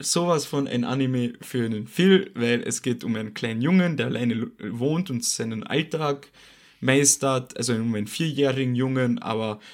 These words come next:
ist ja so ein Slice of Life Comedy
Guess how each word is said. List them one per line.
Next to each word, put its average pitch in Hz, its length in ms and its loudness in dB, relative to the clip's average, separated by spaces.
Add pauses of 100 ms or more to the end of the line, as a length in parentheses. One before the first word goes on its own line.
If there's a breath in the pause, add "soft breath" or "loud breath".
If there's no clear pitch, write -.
(300 soft breath)
ist 165 200 2
ja 160 160 8
so 139 160 4
ein 127 100 2
Slice 143 460 0
of 127 100 -4
Life 143 360 0
Comedy 170 760 0